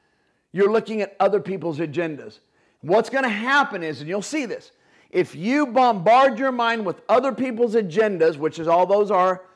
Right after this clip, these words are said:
email, uh, Facebook, all those are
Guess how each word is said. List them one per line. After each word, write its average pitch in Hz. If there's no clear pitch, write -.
email, 185
uh, 156
Facebook, 196
all 190
those 190
are 170